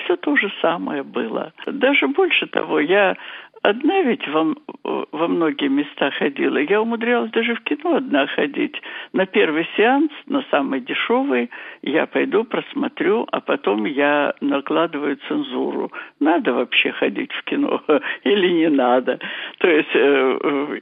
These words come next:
э, я как бы комментирую уже просмотренный фильм. Такое вот у меня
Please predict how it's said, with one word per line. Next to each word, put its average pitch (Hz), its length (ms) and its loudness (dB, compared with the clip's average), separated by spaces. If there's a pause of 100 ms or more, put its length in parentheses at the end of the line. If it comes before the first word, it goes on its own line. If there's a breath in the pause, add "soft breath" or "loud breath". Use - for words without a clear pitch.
(100)
э, - 40 0
я 160 380 2
как 170 240 -2
бы 160 100 -4
комментирую 160 920 0
уже 143 240 0
просмотренный 147 880 -2 (140)
фильм. - 380 -4 (340 loud breath)
Такое 233 440 2
вот 214 180 -2
у 180 60 0
меня 160 340 0